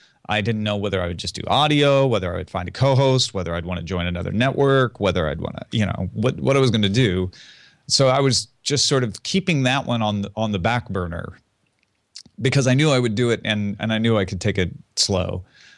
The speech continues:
Uh, Current Geek came out of conversations with Scott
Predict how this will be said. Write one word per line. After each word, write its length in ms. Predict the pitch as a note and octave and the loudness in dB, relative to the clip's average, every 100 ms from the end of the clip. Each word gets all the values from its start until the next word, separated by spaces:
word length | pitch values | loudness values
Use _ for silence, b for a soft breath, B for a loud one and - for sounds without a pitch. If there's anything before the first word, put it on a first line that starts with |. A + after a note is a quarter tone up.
| b | b
Uh, 200 | - G2+ F2 | -2 -2 0
Current 340 | - G3+ F#3+ | 2 4 4
Geek 340 | C#3 B2+ B2+ - | 2 0 0 -2
came 260 | C#3+ C3 | 0 2
out 140 | B2+ A#2 | 4 2
of 80 | - | 0
conversations 640 | B2 A2+ G#2+ A2+ A2+ F#2+ | 0 0 0 0 0 -4
with 100 | F#2+ | -4
Scott 420 | - D#3+ C#3 - | 0 2 0 -2